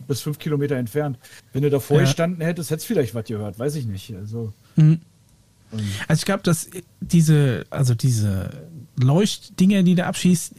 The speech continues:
Speaker 2: beim Abschuss hörst du die. Aber ich glaub, wenn die von dem,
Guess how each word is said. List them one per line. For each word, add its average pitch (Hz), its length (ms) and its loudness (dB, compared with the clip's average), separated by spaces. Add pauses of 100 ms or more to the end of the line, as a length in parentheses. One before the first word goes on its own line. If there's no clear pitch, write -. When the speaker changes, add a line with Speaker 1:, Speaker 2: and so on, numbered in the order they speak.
(200)
Speaker 2:
beim 202 240 2
Abschuss 190 420 0
hörst 170 260 2
du 202 40 2
die. 190 260 4 (440)
Aber 127 80 0
ich 139 80 0
glaub, 160 200 2
wenn 165 140 6
die 180 100 6
von 160 220 4
dem, 147 240 6